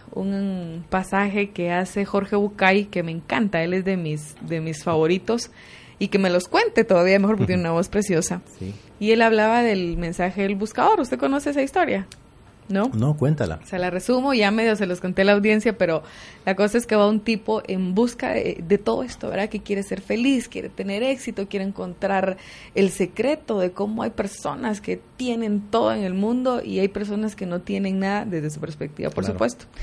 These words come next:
Speaker 1: La cosa es que define Jorge Bucay que no necesariamente la persona que busca encuentra.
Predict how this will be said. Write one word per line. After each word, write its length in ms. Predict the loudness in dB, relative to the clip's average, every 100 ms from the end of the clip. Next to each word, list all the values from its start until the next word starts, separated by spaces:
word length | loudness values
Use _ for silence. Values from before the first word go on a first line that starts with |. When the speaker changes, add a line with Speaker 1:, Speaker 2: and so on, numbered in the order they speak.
| -12 -12 -16 -18 -14 2
Speaker 1:
La 140 | 4
cosa 460 | 8 6 6 4 2
es 220 | 0 0
que 320 | 2 0 0 -2 -14 _ -20 -14
define 640 | 0 0 2 4 6 6 2
Jorge 300 | 0 0 2
Bucay 440 | 2 2 2 2
que 260 | 0 -4 -4 -2
no 240 | 0 4
necesariamente 680 | 4 4 2 2 2 0 0
la 160 | -2 -2
persona 400 | -4 -4 -4 -2
que 100 | -2
busca 480 | -4 -6 -6 -6 -6 -12
encuentra. 580 | -10 -2 0 2 0 -8